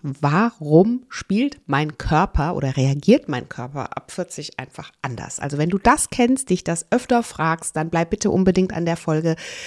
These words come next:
dran, denn vielleicht kennst du das auch, du ernährst dich gesund, du achtest auf dich, bewegst dich regelmäßig und trotzdem fühlt sich dein Körper plötzlich irgendwie anders an. Anders als früher. Und viele merken das auch daran, dass die Energie schwankt,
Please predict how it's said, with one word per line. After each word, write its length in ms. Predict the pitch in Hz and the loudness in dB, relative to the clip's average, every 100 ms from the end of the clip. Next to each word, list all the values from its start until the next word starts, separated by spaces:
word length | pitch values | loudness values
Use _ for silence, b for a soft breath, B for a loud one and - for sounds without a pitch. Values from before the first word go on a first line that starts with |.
| B B | B B
dran, 340 | 185 185 208 202 | 2 4 4 4
denn 220 | 170 170 | 2 2
vielleicht 260 | 170 165 | -2 -2
kennst 240 | - 208 - | -2 -4 -2
du 60 | |
das 180 | 170 165 | -4 -4
auch, 160 | - 156 | -6 -6
du 80 | - | -4
ernährst 540 | 151 170 202 202 - | -2 2 4 4 0
dich 160 | 185 - | -4 -2
gesund, 400 | 170 175 175 165 | -2 -2 -2 -6
du 60 | - | -4
achtest 500 | 202 202 - 190 - | -2 -2 -4 -6 -4
auf 240 | - 170 - | -4 -4 -4
dich, 220 | 175 - B B - | -4 -4 B B 0
bewegst 520 | 294 208 208 208 - | 2 6 6 4 0
dich 180 | 202 - | -2 0
regelmäßig 600 | 185 180 180 185 - - | -2 0 -2 -4 -6 -6
und 160 | 208 | -6
trotzdem 760 | - - 214 277 - - 190 240 | -6 0 2 2 0 4 6 4
fühlt 380 | - 226 302 - | 2 4 4 4
sich 400 | 170 262 - - | 2 2 -6 -10
dein 220 | 147 156 | -8 -6
Körper 340 | - 185 175 | -2 0 0
plötzlich 720 | 151 - 151 - 160 175 - - - | 0 -2 -6 -4 -4 -6 -12 -12 -8
irgendwie 380 | 147 156 - | -6 -2 -2
anders 320 | - 117 107 - | -2 -6 -8 -8
an. 220 | - - _ _ - - - | -10 -12 _ _ -20 -10 0
Anders 400 | 175 208 220 - | 2 2 0 -4
als 240 | 160 - | -4 -4
früher. 360 | - 147 120 - B B B B B B - | -4 -2 -4 -8 B B B B B B 2
Und 420 | 165 165 165 - - | 4 4 0 -6 -6
viele 240 | - 339 | 2 4
merken 240 | 320 233 214 | 4 4 0
das 160 | 196 | -2
auch 100 | - | -2
daran, 300 | - 175 170 | -2 -2 0
dass 120 | 165 - | -2 -6
die 120 | - | -4
Energie 400 | 156 143 208 254 | -2 0 0 0
schwankt, 560 | - 185 185 190 - | 2 2 2 0 -8